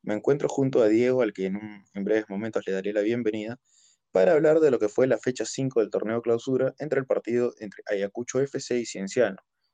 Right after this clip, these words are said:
Vale aclarar que, por datos generales, el partido se jugó en Ciudad de Cumaná, es decir, el conjunto de los zorros ayacuchanos fungió como local en la ciudad de Ayacucho, y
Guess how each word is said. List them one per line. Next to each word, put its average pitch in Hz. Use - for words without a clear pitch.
Vale 110
aclarar 113
que, 101
por -
datos 113
generales, 131
el 101
partido 107
se -
jugó 113
en 104
Ciudad 101
de 110
Cumaná, 117
es 98
decir, 104
el 101
conjunto 104
de 101
los 98
zorros 123
ayacuchanos 123
fungió 113
como 131
local 131
en 110
la 95
ciudad 101
de 110
Ayacucho, 135
y 202